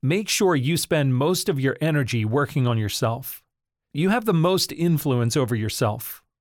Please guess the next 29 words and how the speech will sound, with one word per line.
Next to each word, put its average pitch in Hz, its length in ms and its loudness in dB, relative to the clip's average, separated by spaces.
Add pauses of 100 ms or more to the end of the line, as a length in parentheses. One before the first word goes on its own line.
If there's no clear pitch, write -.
(160)
so 143 260 2
start 135 380 0
there. 123 400 -4 (800)
View 202 260 0
this 185 420 2
as 139 200 -2
a 135 60 2
process. 131 840 -2 (480)
We 202 140 2
would 262 160 2
all 220 360 2
like 196 240 0
to 185 100 0
take 156 180 0
a 143 80 4
magical 160 540 0
pill 135 340 2
and 120 220 -2 (100)
instantly 180 600 0
have 135 140 2
a 123 40 -2
great 131 260 0
marriage. 113 580 -2 (420)
Couples 208 440 -2
that 175 100 0
have 120 120 -2
gone 160 240 2
before 143 340 0
you 110 360 -4